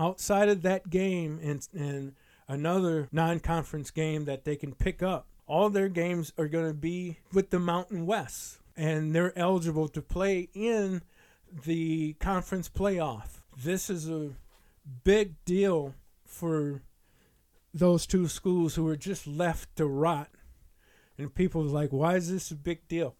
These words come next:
'Cause here's the other thing that happened. They won a court case. They have now the ex-, uh, the assets and money of the Pac-twelve to control, to do what they want, valued at, like, five hundred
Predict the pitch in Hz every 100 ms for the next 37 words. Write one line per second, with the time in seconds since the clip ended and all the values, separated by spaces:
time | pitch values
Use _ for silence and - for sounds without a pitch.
0 | - 143 185 196 170 160 170 165 - 147
1 | 117 113 127 - 113 - - 175 196 185
2 | 170 156 - 170 160 135 110 - - -
3 | _ - _ _ 160 170 180 175 156 156
4 | 202 180 139 - 170 196 - - 175 156
5 | 143 135 123 - - 170 175 190 214 -
6 | 240 233 - - - - 165 165 160 190
7 | 190 131 120 - 156 147 147 - 185 -
8 | - 185 175 147 113 - - - 175 -
9 | 160 - 170 160 143 131 160 175 175 143
10 | 147 147 151 147 151 156 143 - _ _
11 | _ _ - 127 175 196 196 196 151 -
12 | 165 151 - 151 143 - - 165 170 185
13 | 180 - 185 160